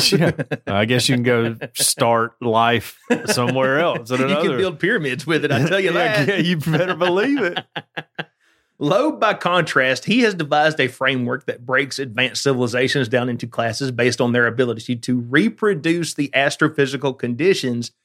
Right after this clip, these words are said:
Speaker 2: that led to his exi-, existence.
Speaker 1: Okay.
Speaker 2: So, i e, in his idea, the most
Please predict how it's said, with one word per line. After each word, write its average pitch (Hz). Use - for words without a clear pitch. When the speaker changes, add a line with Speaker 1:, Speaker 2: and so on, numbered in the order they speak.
Speaker 2:
that 135
led 147
to 151
his 139
exi-, 127
existence. 113
Speaker 1:
Okay. 110
Speaker 2:
So, 135
i 139
e, 131
in 135
his 185
idea, 135
the 120
most 151